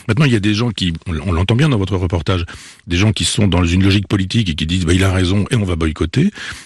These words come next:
et qui disent, peu importe si on n'a pas un équivalent du produit américain, si on n'a pas un iPhone, on va acheter un autre téléphone, mais peu importe.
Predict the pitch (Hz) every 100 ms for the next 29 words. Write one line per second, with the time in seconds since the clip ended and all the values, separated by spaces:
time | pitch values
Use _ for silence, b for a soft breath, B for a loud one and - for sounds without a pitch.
0 | B - 90 87 - 92 87 104 85 82
1 | 73 - 82 80 76 95 90 78 85 87
2 | 80 80 92 82 78 80 80 78 73 85
3 | 156 202 - 82 78 80 82 76 85 80
4 | 67 67 76 73 82 87 76 76 67 -
5 | 85 76 71 85 76 139 170